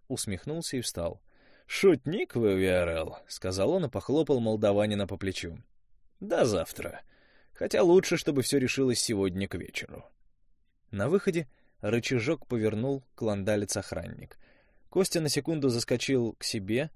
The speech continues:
надеть куртку, потому что Виарел явно собрался уходить, причём сумку свою он, как и вчера, захватил с собой. Секунду поразмыслив, Костя последовал его примеру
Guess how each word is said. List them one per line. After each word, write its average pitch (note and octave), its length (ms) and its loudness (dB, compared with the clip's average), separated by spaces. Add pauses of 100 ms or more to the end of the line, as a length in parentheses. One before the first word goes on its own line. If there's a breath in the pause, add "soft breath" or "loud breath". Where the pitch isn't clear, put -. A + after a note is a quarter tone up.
(160)
надеть D#3 340 -2
куртку, C3+ 560 -2
потому B2+ 280 -2
что B2 140 -2
Виарел A#2+ 320 4
явно A2 300 4
собрался G#2+ 480 2
уходить, F#2+ 420 -2 (320 soft breath)
причём B2 300 -2
сумку - 300 -4
свою C3 320 2
он, C3 80 -2
как A#2 200 -6
и - 20 -4
вчера, A2 440 -4
захватил G2+ 500 -4
с - 60 -4
собой. F2+ 400 -6 (560 soft breath)
Секунду D3+ 460 0
поразмыслив, C#3+ 600 2
Костя - 300 0
последовал C3+ 500 2
его G#2+ 220 4
примеру E3+ 480 -2